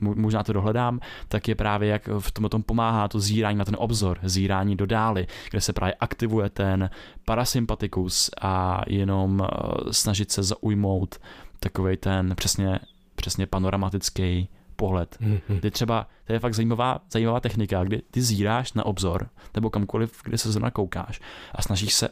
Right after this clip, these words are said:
Speaker 1: obsáhnout, eh, tím svým, tím svým zrakem a pozorovat
Speaker 2: Mhm.
Speaker 1: vlastně celý ten prostor, všechny ty jeho aspekty, jako, jako to jedno plátno, jako ten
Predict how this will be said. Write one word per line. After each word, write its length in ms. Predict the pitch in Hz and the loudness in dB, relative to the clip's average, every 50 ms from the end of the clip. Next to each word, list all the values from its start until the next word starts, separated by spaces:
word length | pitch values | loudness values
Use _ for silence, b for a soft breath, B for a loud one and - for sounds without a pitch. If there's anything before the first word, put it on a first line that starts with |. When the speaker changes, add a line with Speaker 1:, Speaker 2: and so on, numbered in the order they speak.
| - - | -4 -4
Speaker 1:
obsáhnout, 920 | 117 - - - - 113 110 110 110 110 101 95 92 92 104 - - - | -4 -2 0 0 2 2 2 2 2 2 2 2 2 0 -2 -6 -8 -14
eh, 760 | - - - - - - - - 101 98 98 98 98 98 95 | -20 -20 -20 -20 -20 -18 -4 -2 0 2 2 2 2 0 0
tím 180 | - 110 107 | 0 -2 -2
svým, 240 | 98 - - 107 101 | 0 0 0 -2 -2
tím 140 | - - 101 | 0 -2 -2
svým 200 | - - 113 113 | 0 2 2 2
zrakem 520 | 104 107 101 95 - 110 104 104 104 110 - - B B B B - | 2 2 0 0 0 0 0 2 2 0 -2 -4 B B B B -4
a 280 | - 101 98 95 98 | -2 0 0 0 -2
pozorovat 720 | 95 - - 107 101 110 113 117 110 113 107 107 - - - 98 | -2 -2 -2 0 2 2 2 2 2 0 0 -2 -4 -12 -12 -10
Speaker 2:
Mhm. 100 | 101 92 - - - | -10 -10 -12 -10 -6
Speaker 1:
vlastně 160 | 107 - 113 | -2 -2 0
celý 220 | 104 - 120 113 | 0 2 0 0
ten 140 | 110 113 110 | 2 0 0
prostor, 380 | - 110 104 - - 98 98 - - - | 0 0 -2 -2 -2 -4 -6 -6 -8 -6
všechny 300 | - - 113 - - 110 | -4 -2 -2 0 0 0
ty 100 | - 110 | 0 2
jeho 180 | 107 107 110 - | 2 2 2 0
aspekty, 600 | 107 - - - 110 107 - - 101 95 95 98 B B B B B B B B B | 0 -2 -2 -2 -4 -6 -4 -2 -2 -2 -2 -2 B B B B B B B B B
jako, 380 | - 107 98 - 107 104 98 98 - | -4 -4 0 0 0 0 2 0 0
jako 180 | 110 110 - 95 | -2 -2 -2 -2
to 120 | - 113 | 0 0
jedno 180 | 104 98 101 104 | 0 2 0 -2
plátno, 520 | - - 101 101 98 - 104 98 92 98 - - | -2 0 0 0 0 0 -2 -2 -2 -2 -4 -6
jako 180 | - - - - | -8 -6 -6 -8
ten 400 | - - 101 98 98 95 95 | -2 0 0 2 2 2 0